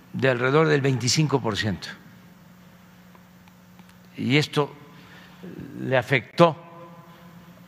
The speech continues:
también a la industria eléctrica y aumentaron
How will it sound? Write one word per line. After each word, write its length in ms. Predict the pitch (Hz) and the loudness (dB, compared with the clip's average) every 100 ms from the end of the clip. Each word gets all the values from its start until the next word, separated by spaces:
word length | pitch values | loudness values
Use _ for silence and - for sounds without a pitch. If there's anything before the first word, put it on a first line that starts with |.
| - - - - | -20 -20 -16 -2
también 480 | 120 117 139 139 - - - - | 0 2 0 0 -6 -18 -20 -2
a 120 | 113 | 0
la 120 | 117 | 2
industria 420 | 120 127 123 120 | 0 -2 -2 0
eléctrica 560 | 117 147 139 156 147 196 - - - - - - - - - - - - | 2 2 0 -4 -2 -4 -6 -18 -20 -20 -20 -20 -20 -20 -20 -20 -20 -6
y 380 | 127 117 117 117 | -2 0 2 4
aumentaron 1300 | 120 123 113 139 135 135 120 104 95 101 95 90 | 4 2 0 2 2 -2 -6 -6 -6 -6 -6 -8